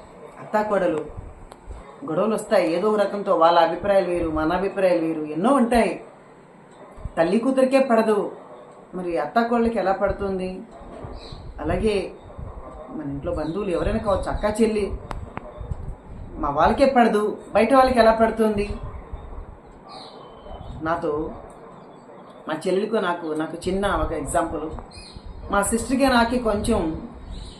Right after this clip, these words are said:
ఆ, డిస్టర్బెన్స్ వచ్చింది. ఏదైనా ఎందుకు చెప్తున్నానంటే నేను ఏదైనా సరే అనుభవించి, ఆ, చెప్తాను అని చెప్పానన్నమాట. నేను ఈ వీడియోలో ఏది నేను, ఆ, ప్రాక్టికల్గా ఉండేదే చెప్పాను తప్ప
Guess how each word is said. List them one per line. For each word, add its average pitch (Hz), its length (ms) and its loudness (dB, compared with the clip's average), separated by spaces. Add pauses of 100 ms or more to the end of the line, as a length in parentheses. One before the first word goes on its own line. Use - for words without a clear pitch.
(140)
ఆ, 147 140 -8
డిస్టర్బెన్స్ 208 460 -2
వచ్చింది. 143 420 -4 (1400)
ఏదైనా 262 220 4
ఎందుకు 247 300 6
చెప్తున్నానంటే 240 580 4
నేను 208 240 2
ఏదైనా 240 440 4
సరే 247 120 0
అనుభవించి, 247 800 4 (680)
ఆ, 196 460 -2 (180)
చెప్తాను 220 420 6
అని 208 440 2
చెప్పానన్నమాట. 165 580 0
నేను 151 400 -6
ఈ 165 80 -4
వీడియోలో 185 340 0
ఏది 196 260 2
నేను, 175 360 -2 (540)
ఆ, 160 260 -4 (120)
ప్రాక్టికల్గా 226 640 6
ఉండేదే 214 420 4
చెప్పాను 185 400 0
తప్ప 170 540 2